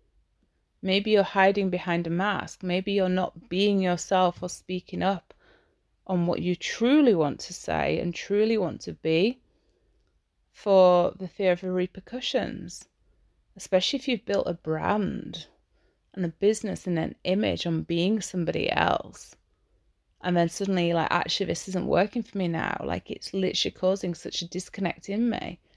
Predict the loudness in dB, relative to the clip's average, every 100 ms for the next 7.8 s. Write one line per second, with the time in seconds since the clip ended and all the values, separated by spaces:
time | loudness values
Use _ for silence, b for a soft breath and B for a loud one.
0 | _ _ _ _ _ _ _ _ _ -14
1 | -10 -8 -6 -6 0 0 0 -4 2 4
2 | 4 2 -4 -4 -6 -4 -6 -4 -2 -2
3 | -2 -4 -6 -6 -8 -8 -2 -2 -2 0
4 | 0 0 -4 -6 -6 -4 -6 -6 -4 2
5 | 2 0 -6 -8 -4 0 0 -2 -8 -10
6 | -10 -16 -10 -6 -4 -4 -6 -4 -4 -4
7 | -2 -2 -2 -2 0 -2 -6